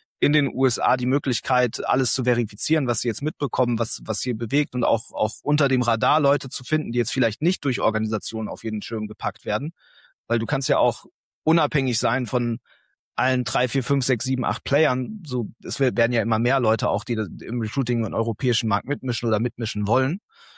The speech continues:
Aber, ähm, ja, d-, d-, du kannst trotzdem natürlich immer noch unterm Radar fliegen und, und, und. Und wenn du dann aber halt irgendwie regelmäßig vielleicht bei, bei Camps bist und insbesondere bei Combine-Testings bist und jetzt fünfmal hintereinander schon eine vier vier gelaufen bist, so, dann wirst du auffallen und dann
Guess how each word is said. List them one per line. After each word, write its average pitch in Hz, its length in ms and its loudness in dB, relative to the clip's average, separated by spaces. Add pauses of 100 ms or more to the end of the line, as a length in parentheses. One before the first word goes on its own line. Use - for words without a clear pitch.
(400)
Aber, 107 400 4 (300)
ähm, 104 400 0 (800)
ja, 110 220 0 (200)
d-, 67 200 -12
d-, 104 180 -10
du 110 100 -8
kannst 120 220 -2
trotzdem 147 260 -2
natürlich 98 320 -4
immer 101 140 -2
noch 101 120 -4
unterm 101 220 -4
Radar 92 300 0
fliegen 101 300 -8
und, 90 120 -10
und, 98 140 -10
und. 135 180 -6
Und 113 120 -4
wenn 110 80 0
du 113 80 -4
dann 107 160 0
aber 107 320 2
halt 117 160 0
irgendwie 113 240 -2
regelmäßig 117 600 0
vielleicht 110 300 0
bei, 107 340 0
bei 107 200 0
Camps 135 340 -2
bist 123 140 -6
und 117 80 0
insbesondere 113 440 0
bei 98 140 2
Combine-Testings 123 720 -2
bist - 240 -4
und 110 200 -2 (100)
jetzt - 240 -4 (100)
fünfmal 135 540 0
hintereinander 127 420 0
schon 117 180 -4
eine 104 80 -4
vier 117 200 -4
vier 151 180 2
gelaufen 110 460 2
bist, 117 300 -4 (260)
so, - 140 -2
dann 107 160 2
wirst 127 180 -2
du 117 80 2
auffallen 120 440 2
und 110 120 -2
dann 104 220 -4